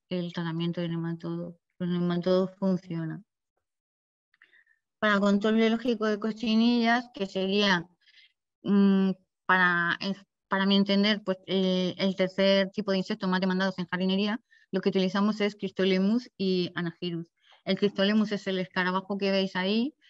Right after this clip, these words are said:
que, eh, tanto, mm, la, el adulto como la larva, y sobre todo la larva, la larva se parece mucho,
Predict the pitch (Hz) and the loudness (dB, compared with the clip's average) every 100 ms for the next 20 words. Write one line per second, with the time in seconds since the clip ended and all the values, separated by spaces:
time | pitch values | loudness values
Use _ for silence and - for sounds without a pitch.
0 | - _ _ - 202 190 185 185 - 196 | -20 _ _ 2 4 6 4 2 0 0
1 | 190 185 180 _ _ - 202 202 202 196 | 2 0 -4 _ _ -2 0 0 0 0
2 | 190 185 - _ - 190 185 185 185 185 | 0 -4 -8 _ -6 -2 0 0 -4 -4
3 | 190 185 185 185 - 190 185 196 208 208 | -2 0 0 -2 -2 -2 0 2 0 -2
4 | 185 185 175 180 202 190 180 - 170 170 | -2 -2 -2 0 0 0 -2 -4 -8 -6
5 | 185 185 175 175 202 202 190 208 - 180 | -2 -2 -2 -2 -4 -4 -4 -6 -6 -4
6 | 180 180 196 202 196 190 185 196 196 196 | -2 0 -2 -4 -2 -2 0 0 0 -2
7 | 190 | -8